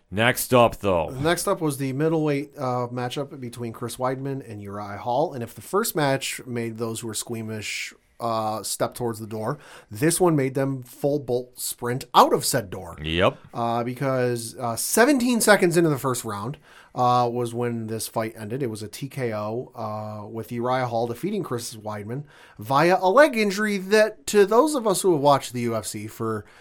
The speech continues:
Speaker 2: a few years, uh, eight of them to be specific, al-, almost eight, seven and a half, uh, looked very familiar.
Speaker 1: Mm-hmm.
Speaker 2: Yeah, uh, so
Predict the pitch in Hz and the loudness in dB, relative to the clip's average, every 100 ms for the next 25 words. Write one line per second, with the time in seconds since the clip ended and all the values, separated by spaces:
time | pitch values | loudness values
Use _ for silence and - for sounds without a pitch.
0 | - - 185 160 123 104 98 135 - - | -16 -4 -2 0 0 0 -6 -8 -10 -8
1 | 120 113 110 110 107 110 _ 143 135 - | -8 -6 -6 -6 -8 -10 _ -6 -6 -6
2 | 123 110 110 107 107 101 - 101 - 139 | -8 -4 -4 -6 -10 -10 -8 -8 -6 -6
3 | 165 - 113 95 - 107 92 - 98 - | -8 -8 -10 -10 -10 -10 -10 -10 -8 -6
4 | 110 101 95 95 95 - _ - - _ | -6 -8 -10 -12 -12 -16 _ -20 -20 _
5 | - 117 117 117 147 214 165 240 339 - | -6 -2 0 0 2 2 4 4 4 4
6 | 262 330 190 - _ _ _ - 92 95 | 4 6 4 0 _ _ _ -6 -2 -2
7 | 92 107 117 110 - - 190 208 135 156 | 0 -2 -2 -6 -18 -6 0 0 4 6
8 | 156 151 170 156 151 156 139 123 | 6 6 4 6 4 2 -6 -16